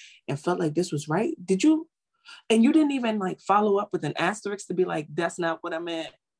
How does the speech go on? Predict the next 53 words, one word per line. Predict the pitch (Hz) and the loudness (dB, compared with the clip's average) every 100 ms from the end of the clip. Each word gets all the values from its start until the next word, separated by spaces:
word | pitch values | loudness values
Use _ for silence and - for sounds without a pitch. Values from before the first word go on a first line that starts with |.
| - | -2
I | 165 | 2
meant | 165 160 - - | 2 2 0 0
this, | 165 170 | 0 2
this, | 170 180 | 0 0
and," | 156 - | -2 -2
there's | - 214 226 | -2 2 4
a, | 226 - 190 | 2 -4 -8
'cause | 247 214 | -4 -2
a | |
typo | 196 - 330 - 214 | -2 0 -2 -2 -4
was | 175 | -4
different, | 160 160 117 139 | -4 -10 -10 -12
like, | 151 156 | -12 -2
one | 175 214 190 | 0 0 0
word. | 208 208 240 - _ - - _ | 0 -2 -4 -12 _ -20 -20 _
But | 190 | 2
when | 175 185 170 - | 2 2 0 -2
your | 185 302 | 0 0
whole | 302 - 254 226 | -2 -2 4 4
fucking | 226 - 226 190 151 | 2 -2 0 0 0
sentence | - 220 233 247 226 - - | -2 0 2 2 -4 -4 2
is | 370 - | 2 2
a, | - - _ - | -4 -6 _ -4
askew, | 156 151 - - 277 302 311 320 _ _ - | -2 -2 -10 -4 4 6 6 4 _ _ 0
what, | 269 480 - | 2 2 0
what | - 226 403 | -8 -2 -2
do | - 554 | -2 -8
you | 480 320 | -4 -2
want | 302 254 | -2 -4
me | 247 | -6
to | 190 | -2
do? | 151 208 277 180 - _ _ _ _ _ _ | -2 -4 -6 -8 -10 _ _ _ _ _ _
What | 233 339 | 0 2
am | 311 | 2
I | |
supposed | 269 247 226 | 0 -8 -8
to | 196 | -2
do? | 226 220 | 0 2
I'm | 254 | 0
supposed | 254 233 226 | 0 -2 -2
to | - | 0
keep | 247 226 | -2 2
reading? | 202 254 269 277 - _ - - - | 2 2 0 -6 -10 _ -20 -6 0
Am | 247 | 4
I | 330 | 2
supposed | 311 - | 2 2
to | |
look | 196 302 | 2 2
at | 320 311 | 0 2
you | |
the | 277 | 0
same | - 302 311 | 0 2 4
way? | 320 330 349 | 4 4 2